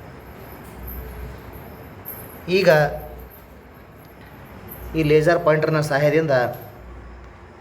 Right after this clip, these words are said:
ಈಗ ನಾನು ಬೆಳಕನ್ನು ದರ್ಪಣದಲ್ಲಿ ಹಾಯಿಸ್ತಾ ಇದ್ದೀನಿ. ತಾವು ನೋಡ್ತಾ ಇದ್ದೀರಿ ಇಲ್ಲಿ. ಇದು ಪತನ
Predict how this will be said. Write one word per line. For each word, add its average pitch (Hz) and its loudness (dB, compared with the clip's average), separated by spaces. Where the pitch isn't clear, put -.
ಈಗ 139 2
ನಾನು 135 4
ಬೆಳಕನ್ನು 131 4
ದರ್ಪಣದಲ್ಲಿ 127 2
ಹಾಯಿಸ್ತಾ 123 2
ಇದ್ದೀನಿ. 123 -2
ತಾವು 127 2
ನೋಡ್ತಾ 120 2
ಇದ್ದೀರಿ 123 0
ಇಲ್ಲಿ. 143 0
ಇದು 170 4
ಪತನ 156 4